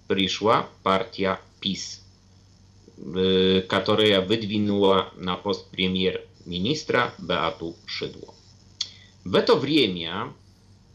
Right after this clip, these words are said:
э, началась, э, выборная кампания в парламент, и одним из лозунгов, который поднимал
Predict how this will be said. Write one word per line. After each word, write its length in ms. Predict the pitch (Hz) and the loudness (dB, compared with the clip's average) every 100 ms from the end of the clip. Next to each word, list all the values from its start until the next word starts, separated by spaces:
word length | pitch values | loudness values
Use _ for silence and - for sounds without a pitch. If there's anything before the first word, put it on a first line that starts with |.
| - | -10
э, 220 | 98 98 | -2 -2
началась, 840 | 107 160 - 160 147 143 - - - | 0 0 2 2 2 0 -2 -8 -4
э, 680 | 107 113 113 110 110 107 104 - - _ _ _ _ - _ _ - - | 0 4 4 4 4 0 -4 -18 -20 _ _ _ _ -20 _ _ -20 -20
выборная 640 | 101 110 131 117 113 104 | -8 -4 0 0 2 0
кампания 800 | 95 117 107 101 113 104 85 80 | 0 -2 -2 0 0 0 -4 -8
в 220 | 98 - - | -12 -16 -6
парламент, 800 | - 101 101 92 82 101 151 - - - - - - - - - - | -2 0 0 -2 -4 -8 -10 -14 -20 -20 -20 -20 -20 -20 -20 -20 -10
и 220 | - 139 - | -2 -2 0
одним 500 | 131 117 123 165 190 - | 0 0 0 0 -2 -4
из 240 | 127 117 | -6 -4
лозунгов, 1080 | 113 117 131 117 101 92 85 85 85 - - - - - - | 0 4 4 4 2 -2 -2 -4 -4 -4 -14 -20 -20 -20 -4
который 540 | 101 - 107 98 95 80 - | -2 0 2 2 2 -2 -2
поднимал 760 | 95 92 95 92 92 85 85 | 0 0 -4 -2 -2 -4 -8